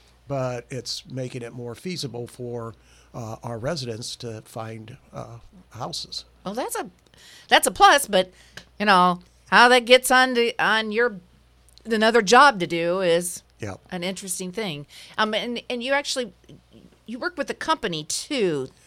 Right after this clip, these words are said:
Speaker 2: to do those, don't you?
Speaker 1: Correct. It's S R I.
Speaker 2: Okay.
Speaker 1: And if you go on their website, they, they do this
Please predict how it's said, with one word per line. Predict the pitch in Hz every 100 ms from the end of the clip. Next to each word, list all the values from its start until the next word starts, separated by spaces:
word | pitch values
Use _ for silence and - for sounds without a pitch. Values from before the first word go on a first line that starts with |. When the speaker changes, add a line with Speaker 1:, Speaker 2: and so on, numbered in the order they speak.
| -
Speaker 2:
to | - 190
do | 180 170
those, | 147 131 -
don't | 165 170 180
you? | 196 202 -
Speaker 1:
Correct. | - 139 113 -
It's | 127 -
S | 143 127 -
R | 127 139 127
I. | 107 113 117
Speaker 2:
Okay. | 160 - 135
Speaker 1:
And | 113 110 107 - _ _
if | - 120 -
you | 127 127
go | 120 120 120
on | 127
their | 127 120
website, | 135 135 113 123 113 117 - -
they, | 120
they | 135 139
do | 151 180
this | 156 143